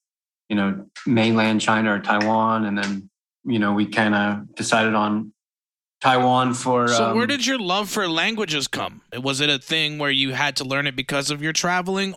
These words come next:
Speaker 2: or is it something you were really interested in learning?
Speaker 1: So I'm, um, yeah, it's a good question. Nobody's ever asked me that before, but now that you do,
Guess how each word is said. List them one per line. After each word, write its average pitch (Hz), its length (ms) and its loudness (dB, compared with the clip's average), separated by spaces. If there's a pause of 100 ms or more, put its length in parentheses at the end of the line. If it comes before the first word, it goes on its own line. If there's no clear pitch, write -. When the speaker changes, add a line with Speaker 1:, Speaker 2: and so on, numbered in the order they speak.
Speaker 2:
or 143 420 -2 (480)
is 139 140 -2
it 135 60 0
something 143 260 -2
you 135 100 0
were 131 120 -2
really 131 300 0
interested 123 380 -4
in 120 120 -8
learning? 123 280 -4 (260)
Speaker 1:
So 165 400 4
I'm, 151 260 0
um, 139 580 0 (540)
yeah, 160 140 0
it's 175 120 -4
a 202 60 2
good 180 240 -2
question. 180 300 2
Nobody's 180 240 0
ever 175 200 -2
asked 165 300 0
me 165 80 0
that 131 160 -2
before, 127 340 -4
but 127 160 -2
now 131 200 2
that 151 140 0
you 135 140 -2
do, 135 640 0